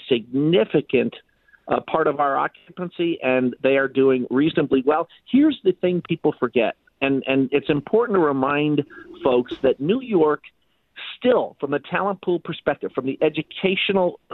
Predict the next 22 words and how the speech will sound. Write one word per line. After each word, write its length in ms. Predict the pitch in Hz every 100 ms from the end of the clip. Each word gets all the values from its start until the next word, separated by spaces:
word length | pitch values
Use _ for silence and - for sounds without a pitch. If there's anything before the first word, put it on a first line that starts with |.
| -
support 480 | 156 - 175 165 -
perspective, 600 | - 151 - 151 - 104 _ _ _ _ _ -
there 160 | 170
is 200 | 196 208 185
no 160 | 190
other 220 | 165 165 -
city 220 | 165 156 143
like 260 | 160 170
it. 80 | - 147
It's 160 | 147 113
why 280 | 139 151 170
you 260 | 175 156 135 -
have 180 | 170 165 -
to 80 | 190
be 320 | - 147 151 -
here 260 | 143 139 131
if 100 | -
you're 100 | 131
gonna 240 | - 131 127 -
scale 260 | - 139 151
your 180 | 143 131
business, 580 | - 143 139 104 98